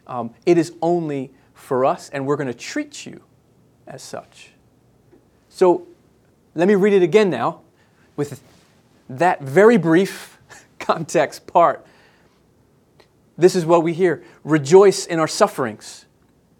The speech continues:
knowing that suffering produces endurance, and endurance produces character. Character produces hope."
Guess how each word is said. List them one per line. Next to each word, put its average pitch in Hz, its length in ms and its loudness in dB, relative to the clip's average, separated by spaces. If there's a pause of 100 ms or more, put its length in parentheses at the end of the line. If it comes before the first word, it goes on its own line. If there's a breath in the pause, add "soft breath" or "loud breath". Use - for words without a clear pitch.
(460 soft breath)
knowing 175 220 4
that 160 120 0
suffering 190 380 0
produces 165 420 -6
endurance, 170 520 -2
and 147 120 -6
endurance 151 400 -4
produces 139 480 -10
character. 147 720 -4 (300 soft breath)
Character 139 680 -2 (240 soft breath)
produces 135 720 -10 (720)
hope." - 380 -2